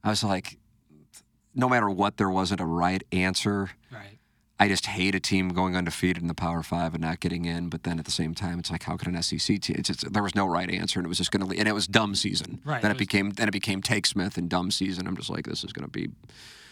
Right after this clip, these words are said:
Speaker 1: but I'm still, like, a few days after that all happened, I was still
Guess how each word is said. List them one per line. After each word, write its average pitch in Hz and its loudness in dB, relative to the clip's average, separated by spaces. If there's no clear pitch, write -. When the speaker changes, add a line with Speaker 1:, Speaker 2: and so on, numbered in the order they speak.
Speaker 1:
but 113 8
I'm 110 4
still, 147 2
like, 101 2
a 90 0
few 113 2
days 110 2
after 107 2
that - -4
all 95 2
happened, 90 -2
I - -2
was 87 0
still 95 0